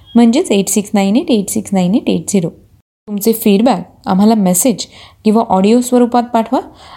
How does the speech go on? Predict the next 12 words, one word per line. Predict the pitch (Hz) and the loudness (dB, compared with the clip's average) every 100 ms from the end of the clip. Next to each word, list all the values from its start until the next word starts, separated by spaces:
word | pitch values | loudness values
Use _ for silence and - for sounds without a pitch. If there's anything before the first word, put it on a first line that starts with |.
| - | -4
आम्ही | 202 226 - | 0 0 2
तुमचे | 233 190 196 277 - - | 2 2 0 -2 -6 -12
फीडबॅक | - 208 202 254 175 - _ _ _ _ 202 | 0 2 2 2 0 -8 _ _ _ _ -2
जर | 226 - | -2 0
ऑडिओ | 190 233 339 | 0 2 2
स्वरूपात | 285 269 247 240 190 | 0 0 0 -2 -2
असतील, | - 196 170 - - _ 240 | -4 -4 -6 -12 -20 _ -4
तर | |
आमच्या | 226 196 196 240 | -2 0 0 0
रेडिओ | 208 180 190 277 311 - | 2 2 4 4 2 -2
एमपीएससी | 180 202 240 - | -2 0 0 0
गुरु | 240 208 262 | 0 2 2